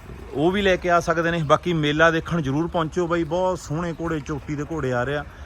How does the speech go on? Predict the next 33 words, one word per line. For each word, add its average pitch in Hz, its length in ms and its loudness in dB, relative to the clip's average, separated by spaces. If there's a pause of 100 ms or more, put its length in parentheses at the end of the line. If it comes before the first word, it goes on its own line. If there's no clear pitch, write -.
(420)
ਤੇ 165 220 -2
ਇਹ 180 240 2
ਇੱਕ 214 160 -2
ਇਹੋ 214 140 4
ਜਿਹੀ 196 120 2
ਮੰਡੀ 190 260 2
ਆ - 20 2
ਵੀ 180 100 0
ਜਿੱਥੇ 180 380 2
ਜਿੰਨੇ 165 400 -2
ਮਤਲਬ 165 260 -2
ਘੋੜੇ 175 200 4
ਆਉਂਦੇ 156 180 2
ਉੱਥੇ 160 500 -2 (480)
ਸੇਲ 160 300 2
ਪਰਚੇਜ਼ 151 400 0
ਜਿਹੜੀ 147 280 2 (120)
ਅਸਤਰਾਂ 139 340 -2
ਦੀ, 135 100 -4
ਗਧੇ 135 180 -2
ਖੱਚਰਾਂ 135 380 -6
ਦੀ 143 120 -4 (120)
ਉਰੇ 151 160 -2
ਪੂਰੀ 156 340 0
ਹੁੰਦੀ 123 260 0
ਆ। 123 60 0
ਇਹ 175 240 2
ਪੁਰਾਣੀ 170 600 2
ਮੰਡੀ 170 260 -2
ਸੀ 151 140 -4
ਨਾ 202 100 4
ਬਾਈ 190 140 2
ਜਿਹੜੀ, 175 200 0